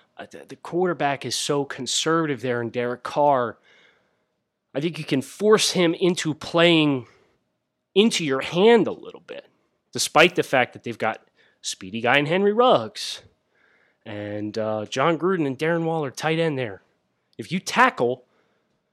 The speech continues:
force the Raiders to throw short and come up and tackle, they can play into your hand a little bit. That's why they didn't make the list for me. We all know Adam Gase's offense is gonna be up here at the top of the list.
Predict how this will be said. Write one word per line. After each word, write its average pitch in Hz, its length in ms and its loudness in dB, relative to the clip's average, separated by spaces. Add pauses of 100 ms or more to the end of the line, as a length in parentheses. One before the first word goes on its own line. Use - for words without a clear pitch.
(640)
force - 680 0 (280)
the 143 80 -2
Raiders 156 420 2
to 151 100 -2
throw 160 320 0
short 156 460 2
and 139 120 -6
come 170 220 0
up 175 140 0
and 117 120 -6
tackle, 190 540 -2 (1300)
they 170 100 4
can 160 160 -6
play 156 200 0
into 135 120 0
your 117 140 -4
hand 95 220 -12 (260)
a 110 40 -14
little 104 160 -10
bit. - 220 -20
That's 120 200 -10
why 123 100 0
they 123 80 -2
didn't 123 180 -2
make 107 160 -6
the - 120 -20
list - 200 -14
for 95 100 -20
me. - 180 -20 (2250)
We 131 100 -10
all 156 160 0
know 147 160 4
Adam 147 260 4
Gase's 147 400 -4
offense 95 460 -12
is 92 140 -16
gonna 92 160 -14
be 92 160 -14
up 87 160 -14
here 82 140 -16
at 80 80 -20
the - 100 -20
top 82 240 -14
of 85 80 -20
the 85 60 -20
list. - 340 -20